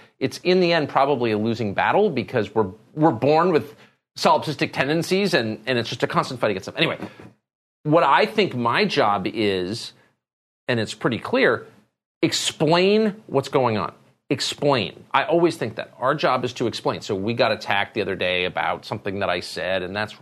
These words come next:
racist or whatever. Okay. I don't take that seriously. I know my own views. I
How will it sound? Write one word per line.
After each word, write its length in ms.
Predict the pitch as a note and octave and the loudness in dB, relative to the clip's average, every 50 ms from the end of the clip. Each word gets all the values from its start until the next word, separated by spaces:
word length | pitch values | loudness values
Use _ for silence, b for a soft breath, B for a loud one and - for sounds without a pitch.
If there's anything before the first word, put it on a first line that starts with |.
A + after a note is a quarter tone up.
| - - | -18 -12
racist 480 | - G#2 G#2 G2+ - F#2 F#2+ F#2 - - | -10 -10 -8 -8 -8 -10 -10 -10 -10 -12
or 40 | E2+ | -14
whatever. 180 | - - F2 F#2+ | -12 -10 -10 -10
Okay. 220 | A2 G2+ - - B B B B B _ _ _ _ _ | -8 -10 -10 -12 B B B B B _ _ _ _ _
I 120 | - C3+ D3+ | 0 2 2
don't 140 | E3+ F3 E3+ | 2 2 0
take 180 | F3+ E3 - | -2 -2 0
that 140 | - C3+ A2+ | 0 -2 -2
seriously. 840 | - - C#3+ B2+ A#2+ A#2 A#2 A2 - - - G2 G2+ G2 F#2 - - - | -2 -2 -2 0 2 2 0 0 -2 -4 -6 -4 -4 -4 -4 -6 -6 -6
I 100 | A#2 G#2+ | -6 -4
know 460 | G2 F#2+ F2+ F#2 G2+ A#2+ B2+ A2+ F#2 | -4 -4 -2 0 2 4 4 2 0
my 220 | E2+ E2+ F2 F#2 F2+ | -2 -4 -4 -4 -4
own 240 | F2+ F2+ F#2+ G2 | -4 -6 -6 -6
views. 380 | F#2 - E2 F2 F#2+ A2 A2 - | -8 -10 -10 -6 -6 -4 -4 -4
I 220 | - D#2 D#2 C#2+ | -4 -6 -6 -8